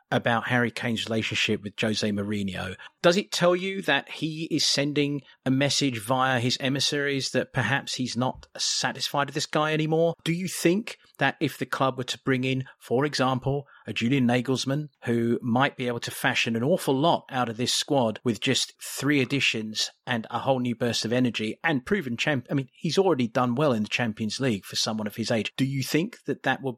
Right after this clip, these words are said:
be something that might satisfy Harry Kane? Okay, don't even go with that second part. Stick with the first part of what I'm asking, which is, do you think it's a message about his relationship with the manager? Because he has been very quiet and coy about it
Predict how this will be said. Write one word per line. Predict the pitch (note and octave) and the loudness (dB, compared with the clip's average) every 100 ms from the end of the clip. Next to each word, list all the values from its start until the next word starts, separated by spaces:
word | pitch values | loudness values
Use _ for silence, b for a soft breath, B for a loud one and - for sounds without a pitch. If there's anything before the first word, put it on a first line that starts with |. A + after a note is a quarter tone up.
| - | -2
be | B2+ B2+ B2+ A#2+ _ - | -2 0 -4 -8 _ -4
something | - C3 C3+ B2+ | -2 0 0 -2
that | B2 - | -2 -2
might | C3 C3 - _ | 0 -2 -4 _
satisfy | - - A3+ - - G2 | -8 -4 -4 -4 -6 -8
Harry | G2 G2 F#2 - | -8 -8 -10 -8
Kane? | F#2+ F#2+ G2 _ | -8 -8 -12 _
Okay, | G3+ - - _ | 2 2 -6 _
don't | C4 C4 | 4 6
even | A3 F#3+ | 4 6
go | F3 | 6
with | D#3 C#3 | 6 4
that | B2 | 0
second | - A#2+ - | 2 2 0
part. | G#2+ G#2+ - b | -2 -2 -4 b
Stick | - - B3 B3 | -6 0 0 0
with | G3+ | -4
the | |
first | - E3 D3 - | 4 4 4 2
part | C#3 A#2 | 0 2
of | |
what | A#2+ | 2
I'm | A#2 | 2
asking, | A#2+ A#2 - A#2 | 4 2 0 2
which | A#2 - | 2 2
is, | A#2+ - - b | 2 0 -6 b
do | - | 4
you | A3 | 4
think | - G3 D#3 | 6 2 2
it's | F3 - | -2 0
a | C#3 | 2
message | B2+ - - G2 - - _ _ | 2 0 -2 -4 -4 -4 _ _
about | B2 B2 | 0 2
his | A#2 A#2 | 0 -2
relationship | A2+ A2 - A2 | 0 0 0 -2
with | A2 | -4
the | |
manager? | A2 G#2+ G#2 G2 F#2 | -2 -2 -2 -4 -6
Because | A#2 D#3 F#3+ | -2 -2 -2
he | |
has | D#3 G#3 G#3 | 0 0 0
been | F3 D3+ | -4 -2
very | D3+ C3+ | -2 -2
quiet | - - D3+ A2 G2 - - - | -4 0 2 2 -2 -12 -10 -2
and | B2+ B2+ | -2 0
coy | - D3 A2 | 0 2 0
about | F#2+ G2 - | -2 -10 -12
it | - | -12